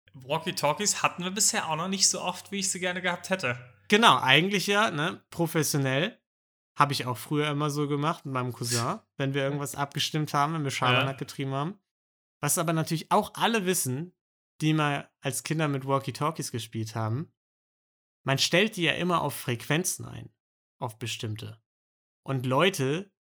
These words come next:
Speaker 2: die auf dieser Frequenz ihre Walkie-Talkies oder sonst was auch eingestellt haben, können das Ganze eben mithören,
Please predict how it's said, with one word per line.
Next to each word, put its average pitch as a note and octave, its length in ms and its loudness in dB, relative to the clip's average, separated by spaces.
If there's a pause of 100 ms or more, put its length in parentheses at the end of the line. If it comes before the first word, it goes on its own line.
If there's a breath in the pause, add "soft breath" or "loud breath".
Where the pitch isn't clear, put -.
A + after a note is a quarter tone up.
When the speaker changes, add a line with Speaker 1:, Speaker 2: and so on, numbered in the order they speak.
(140)
Speaker 2:
die C3+ 200 -2
auf C#3+ 200 2
dieser C3+ 540 -2 (200)
Frequenz - 920 -4
ihre A#2+ 260 -2
Walkie-Talkies A#2+ 680 -4
oder A#2+ 180 -4
sonst A#2 260 -6
was A#2 120 -8
auch - 180 -2
eingestellt A2+ 540 -6
haben, A#2+ 240 -6 (520)
können C3 340 0
das D3+ 220 -2
Ganze A#2 360 -4
eben C#3 240 0
mithören, G#2+ 520 -2